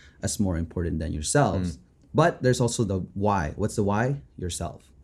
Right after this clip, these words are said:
Speaker 1: Um, learn also how to love yourself and not to put yourself down in the sense that, "Oh, so that, does that mean I need to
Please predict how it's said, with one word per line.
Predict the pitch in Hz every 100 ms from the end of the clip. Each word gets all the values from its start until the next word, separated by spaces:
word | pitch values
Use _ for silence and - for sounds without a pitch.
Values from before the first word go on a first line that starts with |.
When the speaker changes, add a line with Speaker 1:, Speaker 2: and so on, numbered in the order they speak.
| - - _ -
Speaker 1:
Um, | 87 87 85 -
learn | 98 120 139
also | 139 110 - 104
how | 95 101
to | - 95 90 85 - - -
love | 123 139
yourself | 101 87 90 85
and | 98
not | 104 101
to |
put | - 104
yourself | 104 92 95 92
down | 92 92
in | 87
the |
sense | 85 98 90
that, | 95 85 -
"Oh, | 104 98 - - - - - -
so | 117
that, | 104 - 104
does | 107
that | 104 107
mean | 107
I | 107
need | 104 104
to | - 98 92 82